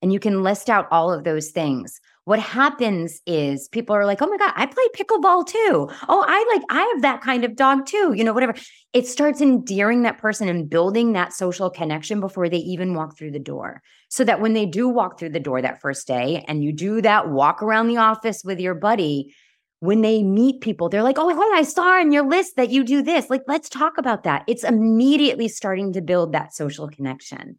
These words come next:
And it's not too late to do this with your existing, um, y-, or your existing com-,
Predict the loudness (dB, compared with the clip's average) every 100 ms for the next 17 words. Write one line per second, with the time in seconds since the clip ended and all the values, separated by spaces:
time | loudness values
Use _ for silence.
0 | _ _ _ _ _ _ _ 2 4 2
1 | -2 _ 0 0 4 4 4 2 0 2
2 | 2 2 2 0 -4 _ _ _ -4 -4
3 | -2 0 0 0 -4 -2 -2 -2 -4 -2
4 | -2 0 0 2 2 -2 0 2 2 0
5 | -8 -12 -20 _ _ _ _ _ -12 -8
6 | -6 0 0 0 0 -2 0 0 0 -2
7 | -2 -2